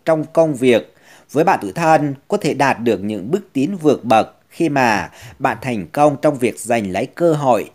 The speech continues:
để thể hiện năng lực của mình.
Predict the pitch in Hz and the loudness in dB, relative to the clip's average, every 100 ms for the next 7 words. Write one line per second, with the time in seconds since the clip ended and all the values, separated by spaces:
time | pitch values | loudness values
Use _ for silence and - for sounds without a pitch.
0 | _ 170 127 92 165 185 _ 156 104 156 | _ -4 -2 0 -4 -4 _ -4 -2 0
1 | 156 82 151 165 143 123 - _ 123 131 | -2 -2 -2 0 2 0 -2 _ -2 2
2 | 147 127 104 80 | 4 4 2 -6